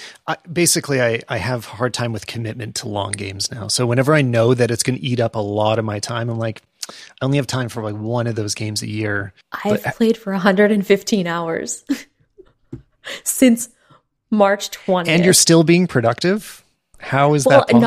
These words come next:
Speaker 1: possible?
Speaker 2: not as productive. I, well, I've been getting up at, like, five thirty in the morning because my shop on the game opens at eight A M. So I feel like if I can get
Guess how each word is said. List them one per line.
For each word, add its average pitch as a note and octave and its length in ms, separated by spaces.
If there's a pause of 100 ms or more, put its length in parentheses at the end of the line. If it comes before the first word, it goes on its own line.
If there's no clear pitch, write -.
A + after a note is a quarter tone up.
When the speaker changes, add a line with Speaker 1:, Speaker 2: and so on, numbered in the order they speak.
Speaker 1:
possible? - 340 (280)
Speaker 2:
not G3 220
as G3+ 200
productive. C#3+ 760
I, F#3+ 80
well, G3 140
I've G3+ 100
been G#3+ 140
getting G3+ 200
up F#3 160
at, - 120
like, F3 180
five E3+ 260
thirty E3+ 280
in D#3+ 60
the D#3+ 60
morning D#3 360
because D#3+ 560
my D#3 180
shop E3 540
on F#3 140
the D#3+ 80
game D3+ 380
opens F#3 320
at - 80
eight E3 200
A C#3+ 140
M. D#3+ 260
So F3 180
I D#3+ 80
feel G#3 240
like F#3+ 160
if - 140
I E3+ 80
can G#3+ 180
get F#3+ 180